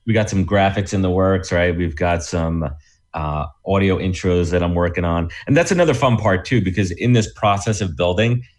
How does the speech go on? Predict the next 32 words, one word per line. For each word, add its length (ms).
like, 180
I 80
have 220
a, 300
a 220
bench. 340
I 80
have 120
a 80
roster 640
of 140
people 280
that 120
I've 160
worked 240
with 120
in 100
the 80
past, 360
friends, 380
colleagues, 500
whatever, 400
that 140
are 100
all 180
like, 180
"Yeah, 120
man, 180
this 160
is 160
freaking 240
awesome. 500